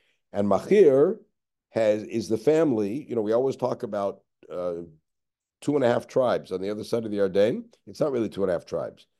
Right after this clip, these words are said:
It's Reuven, Gad, and the Machir. The Machiri are on the other side of the Yarden. The rest of Menashe is on the, on the east, on the west bank.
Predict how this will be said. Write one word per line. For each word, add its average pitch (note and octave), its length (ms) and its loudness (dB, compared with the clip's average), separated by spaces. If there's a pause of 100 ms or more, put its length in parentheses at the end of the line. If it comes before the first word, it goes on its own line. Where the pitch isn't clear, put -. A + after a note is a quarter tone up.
(260)
It's F#2 180 -6
Reuven, D3+ 420 4
Gad, G#2+ 440 0 (240)
and A2 180 -2
the A2+ 60 -2
Machir. G#2 540 -4 (1120)
The A2 60 -10
Machiri B2+ 680 4
are A#2 120 4
on A#2+ 120 2
the A#2+ 100 2
other A2+ 140 0
side G#2+ 200 -4
of F#2+ 80 -10
the F#2+ 80 -8
Yarden. F2 340 -4
The E2+ 80 -4
rest D#3+ 280 -2
of F#3 80 -2
Menashe D#3+ 420 -4
is A2 120 -4
on A2+ 140 -2
the, A2 320 -6
on G#2 180 -4
the G2+ 260 -6 (100)
east, A2+ 220 -4
on G#2+ 120 0
the G#2+ 60 0
west G#2 260 2
bank. - 280 -14